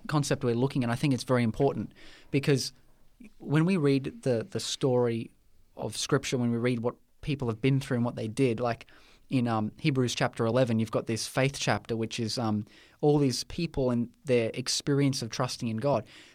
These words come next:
The reason <laughs> why they trusted him, it wasn't just some, like, random, spontaneous, out of the, out of the,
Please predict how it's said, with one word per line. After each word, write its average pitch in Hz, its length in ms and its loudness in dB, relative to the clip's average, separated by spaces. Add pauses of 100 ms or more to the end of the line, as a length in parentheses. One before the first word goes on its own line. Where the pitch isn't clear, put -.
The 151 120 6
reason 202 480 4
<laughs> 185 80 2
why 170 200 -2
they 135 140 0
trusted 156 460 -2
him, 113 240 -2 (180)
it 160 80 2
wasn't 190 260 2
just 165 160 0
some, 131 180 2
like, 117 260 -2
random, 120 840 0 (280)
spontaneous, 123 920 -2
out 123 160 -2
of 113 120 -4
the, 117 120 -8 (300)
out 120 120 -2
of 120 80 -8
the, 120 120 -2